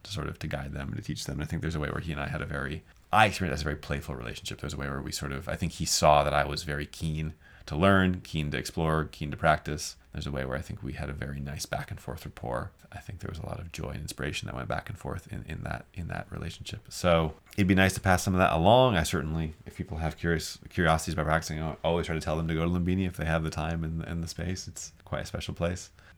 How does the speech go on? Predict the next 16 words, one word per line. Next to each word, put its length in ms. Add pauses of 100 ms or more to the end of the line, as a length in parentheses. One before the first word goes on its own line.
And 140
I 180
imagine 380
that 120
that 480
chapter 340
will 140
just 340
sort 140
of 60
write 160
itself 400 (100)
as 200
life 380
goes 160
on. 220